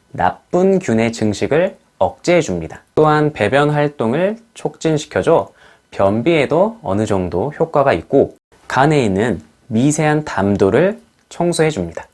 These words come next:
두 번째로 간세포를 보호해줍니다. 유디씨에이는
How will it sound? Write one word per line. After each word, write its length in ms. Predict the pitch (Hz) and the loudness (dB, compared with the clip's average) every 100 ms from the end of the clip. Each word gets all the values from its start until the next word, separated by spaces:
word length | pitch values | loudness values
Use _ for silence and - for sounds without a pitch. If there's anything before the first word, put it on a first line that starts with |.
| - | -8
두 160 | - | 0
번째로 680 | 123 139 131 98 120 127 92 _ _ - | 2 2 0 -2 0 0 -2 _ _ -10
간세포를 920 | - 123 143 143 - 101 139 202 - - | -2 0 0 -2 -2 0 2 0 -6 0
보호해줍니다. 680 | 120 156 139 92 78 - - - _ | 4 4 4 -2 -12 -14 -20 -20 _
유디씨에이는 880 | 107 117 165 - 131 104 143 127 | 2 4 2 0 0 2 0 -2